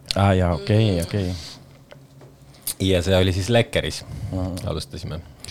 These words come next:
Speaker 1: Aga milline see maastik üldse nii-öelda šnapsi ajal nagu oli, et mis, mis klubides toimus? Oli, oli üldse midagi huvitavat?
Speaker 2: Ja mis, mis aastatest me räägime, kui me räägime nendest šnapsipidudest?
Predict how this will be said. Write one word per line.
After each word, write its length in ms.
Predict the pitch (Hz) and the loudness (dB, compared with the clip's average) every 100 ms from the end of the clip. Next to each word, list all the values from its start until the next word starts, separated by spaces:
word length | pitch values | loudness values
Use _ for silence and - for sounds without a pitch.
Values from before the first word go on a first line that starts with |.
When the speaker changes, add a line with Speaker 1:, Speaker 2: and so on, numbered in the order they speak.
| - - | -14 0
Speaker 1:
Aga 100 | - | 6
milline 260 | 160 175 143 | 8 10 8
see 100 | 127 | 10
maastik 400 | 143 131 - 90 | 10 8 6 0
üldse 240 | 104 - | 0 0
nii-öelda 460 | 95 92 92 92 90 | 0 0 2 2 2
šnapsi 460 | - 107 - - 90 | 0 -2 -2 -4 -2
ajal 240 | 87 85 | -2 -4
nagu 200 | 85 98 | -6 -4
oli, 140 | 92 | -2
et 140 | 82 95 | -2 -2
mis, 320 | 107 - - | -4 -6 -6
mis 160 | 107 - | -6 -6
klubides 440 | - 95 92 - | -6 -6 -6 -6
toimus? 500 | - 90 82 90 - - | -6 -4 -4 -6 -6 -2
Oli, 220 | 101 76 | 0 0
oli 220 | 104 87 | 0 -2
üldse 180 | - - | -4 -6
midagi 220 | 87 95 | -2 0
huvitavat? 560 | 87 85 82 82 - - - - - - - - - - - - - - - - | -2 -2 -4 -6 -8 -20 -20 -20 -20 -20 -20 -20 -20 -20 -20 -20 -20 -20 -20 -12
Speaker 2:
Ja 100 | - | -6
mis, 140 | 247 - | -6 -2
mis 140 | 240 262 | -2 0
aastatest 500 | 247 - - 175 190 | 0 -2 -10 -12 -8
me 80 | |
räägime, 320 | 185 190 190 - | -6 -6 -10 -12
kui 100 | 92 | -10
me 60 | |
räägime 280 | 180 190 95 | -10 -12 -14
nendest 240 | - - | -14 -10
šnapsipidudest? 1040 | - - 202 185 - 180 185 170 - - - | -8 -6 -4 -4 -4 -6 -8 -10 -12 -16 -20